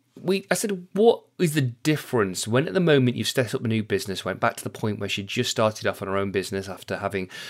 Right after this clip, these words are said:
left a, you know, a good career with McKinsey's? What it, you know, when you could be running out of money and you were," she said she was down to her last two hundred pounds. Um, how did you have the faith to keep going rather than just dive back into getting a job to get the income? And she came up with a great phrase, "Self-trust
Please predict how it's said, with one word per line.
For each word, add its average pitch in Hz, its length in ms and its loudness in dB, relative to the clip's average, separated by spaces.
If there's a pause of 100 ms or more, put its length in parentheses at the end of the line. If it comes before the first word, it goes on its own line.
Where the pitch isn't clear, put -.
(140)
left 120 320 2
a, 98 140 0 (100)
you 110 160 -2
know, 95 80 -2
a 92 40 -4
good 117 180 0
career 110 320 2
with 104 140 0
McKinsey's? 98 680 -4 (480)
What 160 180 6
it, - 200 4
you - 100 -4
know, 120 240 4
when 156 320 6
you 170 380 0 (400)
could 160 240 2
be 151 80 6
running 131 240 6
out 113 100 4
of 113 80 0
money 123 240 4
and 107 80 4
you 104 80 2
were," 117 360 6
she - 180 -8
said 113 160 -2
she - 100 -10
was 101 100 -4
down 113 200 2
to 104 100 -4
her 104 60 2
last 117 180 2
two 110 140 -8
hundred 104 240 -4
pounds. 107 480 -6 (680)
Um, 107 280 6 (140)
how 120 180 6
did 143 140 0
you 139 100 0
have 113 300 2
the 104 80 -4
faith 110 340 2
to - 100 -8
keep 95 260 -8
going 90 400 2
rather 95 220 4
than 87 140 -6
just - 180 -6
dive 92 220 0
back - 180 -6
into 90 160 -8
getting 87 180 -2
a 87 40 -6
job 85 240 -2
to - 80 -12
get 82 140 -6
the 85 100 -8
income? 85 340 -8
And 85 100 -10
she - 80 -4
came 151 140 -2
up 147 80 0
with 104 80 -6
a - 20 -10
great 104 300 0
phrase, 82 400 -4
"Self-trust - 920 2